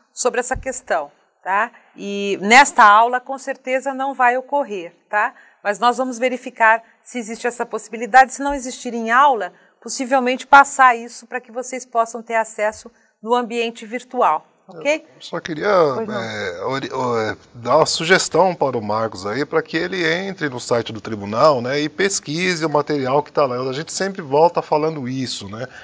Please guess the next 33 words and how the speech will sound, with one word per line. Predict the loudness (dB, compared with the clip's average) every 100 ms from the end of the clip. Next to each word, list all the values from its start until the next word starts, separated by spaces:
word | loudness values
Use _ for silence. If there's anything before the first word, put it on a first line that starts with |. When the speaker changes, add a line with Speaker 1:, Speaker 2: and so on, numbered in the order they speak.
| -20 -20 -20 -10
Speaker 2:
É, | -4 -2
esse | 0 0 0 -2
curso, | -2 2 4 4 2 -4 -4 -4
ele | -4 -6
não | -2 -2 -4
tem | -2 0 2 0 0
a, | 0 0 -2 -8 -18 -4
o | -2
objetivo | -2 0 0 0 -2 0 0 0
de | -2
esgotar | -4 0 0 0 0 2 2
totalmente | 0 0 2 2 2 -2 -6 -4
o | -4
assunto | -4 -6 -10 -8
do | -4
aldesp, | -4 2 4 4 -2
mesmo | -8
porque | -8 -10 -6
ele | -6
tá | -2 2 2 2
intimamente | -4 -8 -4 -4 -4 -6
ligado | -8 0 2 2
à |
contabilidade | -2 -4 -4 -4 -4 -2 -2
pública, | -4 -8 -6 -6 -8 -8 -10
e | -10
que | -10 -6 -2
é | 0
um | 0 0
assunto | -2 -6 -8 -4
mais | -2 -2
vasto | 0 2 2 2 -2
ainda. | -2 -6 -8 -10